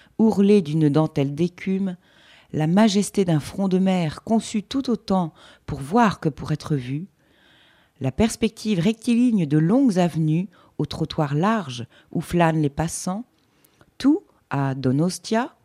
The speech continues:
l'autre nom de San Sebastian, est propre à ravir le pèlerin saturé de rocs sombres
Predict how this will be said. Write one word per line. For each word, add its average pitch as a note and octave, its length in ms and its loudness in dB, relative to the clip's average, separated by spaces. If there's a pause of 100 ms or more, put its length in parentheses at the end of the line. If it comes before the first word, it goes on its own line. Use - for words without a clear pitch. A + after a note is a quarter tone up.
(200)
l'autre F#3 380 2
nom F3 200 -2
de C#3 100 0
San D3 260 -6
Sebastian, D3+ 760 -8 (640)
est G#3 80 0
propre - 380 -2
à D3+ 80 0
ravir G3+ 400 0
le D#3+ 80 2
pèlerin D3+ 560 -2
saturé F3+ 640 -4
de D3 80 -4
rocs C3+ 240 -6
sombres F3+ 460 -4